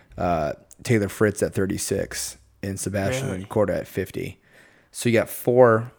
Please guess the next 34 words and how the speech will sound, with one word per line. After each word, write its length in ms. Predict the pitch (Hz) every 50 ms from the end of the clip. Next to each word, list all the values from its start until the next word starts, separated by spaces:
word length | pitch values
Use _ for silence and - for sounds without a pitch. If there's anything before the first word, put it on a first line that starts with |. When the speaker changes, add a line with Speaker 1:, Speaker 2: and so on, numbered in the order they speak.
| _ - 143
Speaker 2:
Oof. 400 | 139 127 - - - - - - -
Speaker 1:
I 60 | 104 107
mean, 360 | 107 101 101 101 95 92 - _ _ _ - - - - - _ _ -
and, 240 | 143 135 120 110 92
and 160 | - 107 113
this 220 | 123 127 127 - -
really 220 | 110 104 98 98
is 100 | 95 92 -
something 280 | - 101 92 98 98
we 80 | 98 95
should 180 | - - 101 98
reserve 360 | 98 95 95 98 98 95 98
for 140 | - 98 95
a 40 | 98
whole 100 | 98 101
nother 140 | 98 92 90
podcast, 480 | - 92 90 90 90 - 92 82 -
'cause 120 | - 90 92
I 80 | 92
could 140 | - - 147
talk 100 | 147 139
Speaker 2:
Yeah, 180 | 135 135 131 131
Speaker 1:
about 180 | 127 92 95
it 40 | 87 -
for 120 | - 98
Speaker 2:
I 20 |
Speaker 1:
forty 240 | - - 107 101 95 98
Speaker 2:
guess 60 | 98
so. 40 | 95
Speaker 1:
hours, 380 | 95 95 101 101 110 110 110 - -
about 440 | 92 90 95 92 92 90 85 - -
Speaker 2:
Yeah. 40 | - 101
Speaker 1:
the 80 | 101
decline 840 | 90 98 90 - - - 107 101 98 98 101 101 107 107 113 -